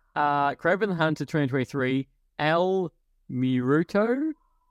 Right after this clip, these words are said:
I probably butchered that, is for twenty twenty-four. Madam Web is for twenty twenty-four.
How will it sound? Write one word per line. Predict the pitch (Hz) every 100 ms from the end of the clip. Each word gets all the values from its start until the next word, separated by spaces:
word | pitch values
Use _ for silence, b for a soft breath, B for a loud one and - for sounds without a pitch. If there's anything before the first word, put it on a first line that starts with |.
| _ _ _ _ _ _ 131
I | 139
probably | 147 143
butchered | 107 147 - 165 156
that, | 175 -
is | 143
for | -
twenty | 143 156 147
twenty-four. | - 147 139 143 143 143 139
Madam | 123 131 135 131
Web | 131 131
is | 139
for | - 131
twenty | - 131
twenty-four. | - 135 127 - 135 131 131 127